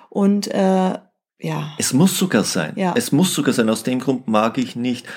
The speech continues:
Speaker 2: äh, wenn negativ positiv bewertet wird. Das
Speaker 1: Mhm.
Speaker 2: ist nicht bewert-, das ist für mich nicht eine Wertung, sondern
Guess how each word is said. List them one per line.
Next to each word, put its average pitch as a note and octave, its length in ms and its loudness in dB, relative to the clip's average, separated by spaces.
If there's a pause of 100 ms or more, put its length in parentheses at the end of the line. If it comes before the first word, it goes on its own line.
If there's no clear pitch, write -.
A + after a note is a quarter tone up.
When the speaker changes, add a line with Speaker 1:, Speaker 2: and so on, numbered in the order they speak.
(160)
Speaker 2:
äh, A2+ 180 -4
wenn A#2 400 0
negativ B2 600 2
positiv A#2+ 560 -4
bewertet A2+ 800 -2
wird. - 260 -8
Das E3+ 220 -2
Speaker 1:
Mhm. E3 60 4
Speaker 2:
ist F3+ 120 2
nicht D#3+ 220 0
bewert-, F2+ 500 2
das C3 220 -4
ist B2+ 100 -8
für A#2 80 -4
mich B2+ 220 -4
nicht - 160 -8
eine F#2 180 -2
Wertung, G2+ 500 0
sondern A2+ 360 -2